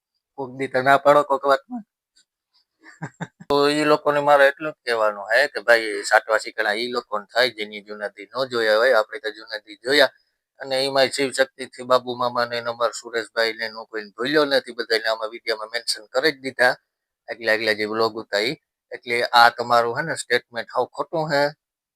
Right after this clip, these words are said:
અને બધા જાણે જ છે. અને હું કેટલાની મેન-, એટલે કાં કહેવાય કે મદદ કરા Instagram-માં,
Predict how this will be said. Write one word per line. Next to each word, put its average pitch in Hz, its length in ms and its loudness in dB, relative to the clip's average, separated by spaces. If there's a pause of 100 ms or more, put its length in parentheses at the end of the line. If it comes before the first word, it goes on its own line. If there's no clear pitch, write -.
(200)
અને 127 300 -6
બધા 123 280 0
જાણે 139 360 4
જ 135 180 4
છે. 127 320 -2 (440)
અને 131 140 -4
હું 131 160 0
કેટલાની 135 460 4
મેન-, 131 460 2
એટલે 123 140 -2
કાં 135 200 2
કહેવાય 131 280 4
કે 117 260 4
મદદ 123 320 -6 (100)
કરા 139 320 2
Instagram-માં, 120 800 -2